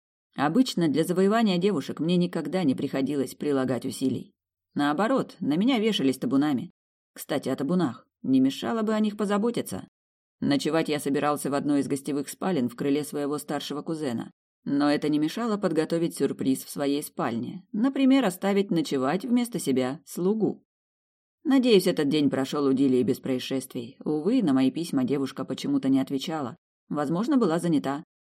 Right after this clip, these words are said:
Пришлось за информацией обратиться к графу. Как выяснилось, с девушкой все хорошо, и весь день она провела с женихом.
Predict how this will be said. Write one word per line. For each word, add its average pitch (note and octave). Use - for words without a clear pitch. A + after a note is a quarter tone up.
Пришлось C#3+
за C#3+
информацией F#3+
обратиться D#3
к C3+
графу. C3
Как F#3
выяснилось, A#3
с -
девушкой G3
все F3
хорошо, E3+
и D3
весь C#3
день F#3
она C#3
провела C3+
с -
женихом. -